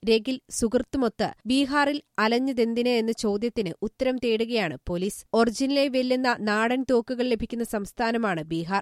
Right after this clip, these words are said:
പതിനായിരം രൂപ മുതൽ രണ്ട് ലക്ഷം വരെയാണ് വില. കഴിഞ്ഞ ഫെബ്രുവരിയിൽ മുങ്കൂർ ജില്ലയിലെ കള്ളത്തോക്ക് നിർമ്മാണശാല ബീഹാർ പോലീസ് കണ്ടെത്തിയിരുന്നു. ഇവിടെ നിന്ന് പിടിച്ചെടുത്ത പിസ്റ്റളുകൾക്ക് രഗിലിന്റെ തോക്കുമായി സാദൃശ്യമുണ്ട്. ബാലിസ്റ്റിക് വിദഗ്ധരുടെ പരിശോധനയിൽ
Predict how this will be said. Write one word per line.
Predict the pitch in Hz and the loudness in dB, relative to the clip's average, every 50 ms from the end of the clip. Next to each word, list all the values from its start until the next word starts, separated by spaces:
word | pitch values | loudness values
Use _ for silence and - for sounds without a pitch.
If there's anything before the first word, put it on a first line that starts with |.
| - - | 2 6
പതിനായിരം | 277 277 262 294 302 339 339 359 370 370 339 302 | 6 6 8 6 4 4 4 4 4 2 2 2
രൂപ | 320 294 294 302 | 0 0 0 0
മുതൽ | 285 294 294 277 247 - - 214 | 0 0 0 0 0 0 0 0
രണ്ട് | 226 226 240 247 277 | 0 0 0 0 -2
ലക്ഷം | 277 262 - - - 269 254 | -2 -2 -4 -4 -4 -4 -2
വരെയാണ് | 254 247 262 240 214 190 156 | -2 -2 0 0 -2 -2 -4
വില. | 160 165 175 180 165 - _ - | -4 -2 -2 -2 -2 -4 _ 0
കഴിഞ്ഞ | 233 226 226 233 262 | 2 2 4 4 2
ഫെബ്രുവരിയിൽ | 269 - 247 226 220 247 269 269 269 269 262 - - - | 2 4 2 2 2 2 2 4 4 2 0 -4 -6 -6
മുങ്കൂർ | 214 220 226 240 240 262 277 277 | -4 -2 -2 0 0 0 0 0
ജില്ലയിലെ | 233 - 247 240 240 254 262 262 220 160 - - _ _ _ _ - | 0 0 0 0 0 0 0 0 0 -2 -4 -6 _ _ _ _ 0
കള്ളത്തോക്ക് | 262 254 254 277 294 277 - 330 311 - 302 | 2 4 4 4 2 0 0 -2 -2 0 0
നിർമ്മാണശാല | 262 254 247 254 262 269 269 277 - - 262 262 254 247 254 | 0 0 2 2 0 0 0 0 0 0 0 2 0 0 -2
ബീഹാർ | 196 196 220 220 240 254 254 | -2 -4 -4 -2 0 -2 -2
പോലീസ് | - - 262 240 202 170 170 - - | 0 0 0 0 0 0 -4 -4 -6
കണ്ടെത്തിയിരുന്നു. | - 208 208 202 202 - - 160 160 170 170 196 202 - - | -4 -4 -4 -2 -4 -4 -4 -4 -4 -2 -2 -2 -2 -2 2
ഇവിടെ | 277 294 302 339 359 381 | 4 4 4 6 4 4
നിന്ന് | 359 370 349 381 | 4 4 4 2
പിടിച്ചെടുത്ത | 311 - 311 294 - - 320 294 262 302 294 | 2 2 0 0 0 -2 -2 -2 0 0 0
പിസ്റ്റളുകൾക്ക് | 285 - 262 233 - - 269 262 277 262 269 262 247 - 226 226 254 - _ - | 0 -2 -4 -6 -4 -2 -2 -2 0 0 0 -2 0 0 0 0 0 -2 _ 2
രഗിലിന്റെ | 208 220 226 220 254 262 269 254 277 269 | 4 4 4 4 2 -2 0 0 -2 0
തോക്കുമായി | - 254 233 - - 247 240 214 185 | 2 0 0 0 0 0 0 0 0
സാദൃശ്യമുണ്ട്. | 165 - - 214 208 214 214 233 202 - 190 170 165 165 170 196 196 - - 208 | -2 -2 -2 -2 0 0 -2 -4 -6 -6 -6 -6 -4 -2 -2 -2 -2 -4 -4 0
ബാലിസ്റ്റിക് | 196 220 226 233 240 254 269 - - 294 247 233 | 4 6 6 6 6 4 2 0 -2 -4 -4 -4
വിദഗ്ധരുടെ | 240 226 247 - - 269 262 262 254 | -4 -2 -2 -2 -2 0 0 0 0
പരിശോധനയിൽ | 240 247 226 226 - - 254 247 233 247 247 254 | 0 0 -2 -2 -2 -2 -2 0 0 0 -2 -2